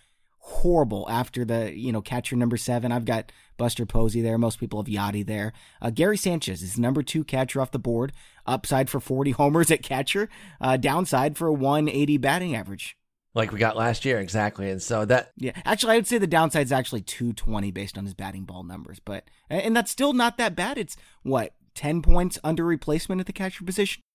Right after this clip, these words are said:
Speaker 2: That's the thing. Catcher's so bad that even in last year's disastrous season, he was still one of the better catchers. Like, that just tells you how crazy it is for Gary Sanchez there. So, yeah, you don't bet on any sort of batting average, and you just kinda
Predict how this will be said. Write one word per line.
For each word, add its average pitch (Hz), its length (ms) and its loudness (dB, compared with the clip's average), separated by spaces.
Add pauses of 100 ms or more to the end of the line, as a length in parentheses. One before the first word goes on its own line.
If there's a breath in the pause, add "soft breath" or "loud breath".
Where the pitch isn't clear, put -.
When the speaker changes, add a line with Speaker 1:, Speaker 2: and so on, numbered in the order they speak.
(160)
Speaker 2:
That's 151 300 2
the 131 100 -2
thing. 135 240 -2
Catcher's 127 440 -2
so 123 300 0
bad 123 400 2
that 117 180 -6
even 143 300 -6
in 117 140 -6
last 123 460 -4
year's 113 220 -6
disastrous 120 840 -4
season, 131 600 -6 (120)
he 196 140 -2
was 196 160 0
still 185 320 2
one 190 200 0
of 180 80 0
the 180 80 2
better 180 260 2
catchers. 165 760 2 (260 loud breath)
Like, 160 140 -2
that 156 140 -2
just 156 220 -2
tells 156 280 2
you 151 80 0
how 143 160 2
crazy 151 520 -2
it 123 120 -2
is 123 360 2
for - 140 -8
Gary 123 240 -2
Sanchez 120 440 -2
there. 120 180 0
So, 117 240 -6 (300 loud breath)
yeah, 165 140 2
you 156 140 2
don't 165 200 4
bet 147 140 4
on 143 140 2
any 135 180 -2
sort 135 220 -2
of 113 60 -4
batting 120 300 -2
average, 117 340 -2
and 113 100 -4
you 113 80 -6
just 110 180 -4
kinda 117 280 -2